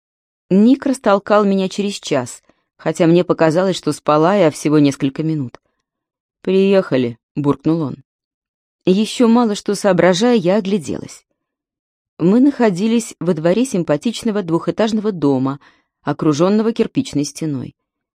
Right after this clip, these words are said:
За моей спиной ворота и калитка в глухой стене, забор высокий, больше двух метров. Вокруг дома никаких деревьев, только зелёные лужайки. Ник вышел из машины и направился к крыльцу,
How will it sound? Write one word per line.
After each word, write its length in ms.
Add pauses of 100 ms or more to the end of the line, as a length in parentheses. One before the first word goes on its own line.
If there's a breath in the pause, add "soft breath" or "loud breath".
(320)
За 140
моей 320
спиной 460
ворота 380
и 80
калитка 560
в 20
глухой 360
стене, 520 (300 soft breath)
забор 440
высокий, 520
больше 320
двух 240
метров. 360 (480)
Вокруг 380
дома 260
никаких 400
деревьев, 540
только 300
зелёные 400
лужайки. 520 (540)
Ник 380
вышел 340
из 100
машины 440
и 20
направился 580
к 40
крыльцу, 580